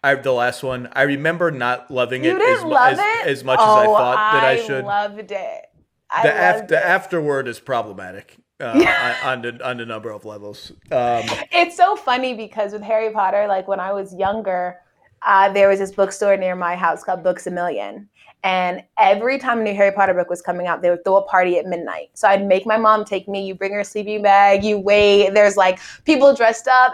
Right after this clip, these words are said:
Speaker 2: acting at Harry Potter scenes, and you buy the book at midnight. I would go home and finish the book in, like, two days. Like, I love Harry Potter. I wanna reread them. I really, really do.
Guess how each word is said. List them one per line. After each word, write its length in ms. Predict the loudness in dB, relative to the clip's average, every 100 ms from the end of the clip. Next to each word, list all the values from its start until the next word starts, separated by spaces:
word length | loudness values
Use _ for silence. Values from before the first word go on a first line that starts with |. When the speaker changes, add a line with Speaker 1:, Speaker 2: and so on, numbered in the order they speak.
| 0
Speaker 2:
acting 220 | 0 -2
at 80 | 0
Harry 220 | 0 0
Potter 280 | 2 2 2
scenes, 380 | -2 -4 -4 -4
and 100 | -4
you 140 | -6
buy 240 | 0 2 2
the 100 | 0
book 220 | -4 -6
at 60 |
midnight. 380 | -8 -4 -2 0
I 80 | 0
would 160 | 0 -2
go 120 | -2
home 200 | -2 -8
and 80 | -10
finish 260 | -8 -8 -8
the 100 | -10
book 220 | -8 -8
in, 120 | -10
like, 180 | -10 -10 -12
two 300 | _ _ -12
days. 320 | -8 -8 -8 -10
Like, 120 | -8
I 360 | -2 2 4 2
love 880 | 0 -2 0 0 0 -2 -4 -4 -8 _
Harry 360 | _ -4 -4 -4
Potter. 260 | -4 0
I 80 | 2
wanna 300 | 4 4 2
reread 440 | 0 0 0 -2 -4
them. 260 | -12 -14 -8
I 40 |
really, 280 | 0 4 4
really 260 | 4 2 -2
do. 140 | -6